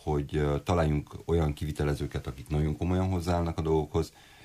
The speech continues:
Egyelőre tényleg kopogjam le, egyelőre, amit, ö, ami elbírálásra került, és már alá van írva, azok olyan, ö, kivitelezők, akikkel volt már kapcsolatunk, tapasztalatunk, és pozitív volt.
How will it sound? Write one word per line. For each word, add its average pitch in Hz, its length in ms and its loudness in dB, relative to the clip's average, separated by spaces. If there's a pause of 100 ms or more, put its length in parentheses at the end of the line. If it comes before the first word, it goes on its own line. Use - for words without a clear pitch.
Egyelőre 85 540 6
tényleg 78 280 0
kopogjam 76 440 -2
le, 73 60 2
egyelőre, 73 420 2
amit, - 520 -2
ö, 71 280 0 (880)
ami 76 320 0 (360)
elbírálásra 78 960 0 (300)
került, 80 480 4
és 73 220 0
már 71 220 0
alá 78 200 0
van 73 140 0
írva, 73 420 0 (240)
azok - 300 -2
olyan, 78 440 2
ö, 69 340 0
kivitelezők, 73 600 0
akikkel - 460 0
volt 92 240 4
már 92 180 4
kapcsolatunk, 78 560 -2
tapasztalatunk, 73 720 -2
és 69 120 -4
pozitív 69 520 -4
volt. - 300 -4